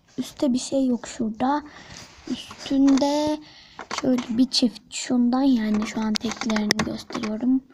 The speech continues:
Böyle bir sarı ayakkabı daha var. Üstünde en çok beğendiğim ay, ayakkabılarımdan biri olan bu var. Ay, ters tutuyorum, şöyle bir şey. Çok şey gösteriyor, sakat gösteriyor şu. Yine benim boyadığım sulu boyayla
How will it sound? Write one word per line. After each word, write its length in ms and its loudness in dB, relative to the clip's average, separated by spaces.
Böyle 200 4
bir 80 0
sarı 260 0
ayakkabı 440 0
daha 340 0
var. 440 -4
Üstünde 540 0
en 200 2
çok 240 -4
beğendiğim 600 6
ay, 180 -2
ayakkabılarımdan 1000 2
biri 200 -2
olan 520 0
bu 120 0
var. 380 -2
Ay, 240 0
ters 280 -4
tutuyorum, 380 -6
şöyle 260 -2
bir 40 -10
şey. 300 -2
Çok 240 -16
şey 280 6
gösteriyor, 360 2
sakat 380 -4
gösteriyor 460 0
şu. 140 -12
Yine 240 2
benim 280 2
boyadığım 360 0
sulu 360 2
boyayla 440 0